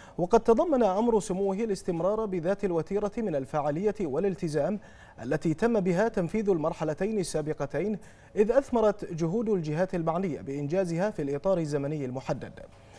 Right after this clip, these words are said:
وقد أولى برنامج عمل الحكومة المشاريع الإسكانية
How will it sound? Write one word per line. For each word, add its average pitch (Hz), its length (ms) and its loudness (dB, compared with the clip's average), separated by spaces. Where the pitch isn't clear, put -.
وقد 127 280 -2
أولى 151 320 4
برنامج 151 480 0
عمل 160 300 2
الحكومة 151 720 -2
المشاريع 143 560 2
الإسكانية 156 640 0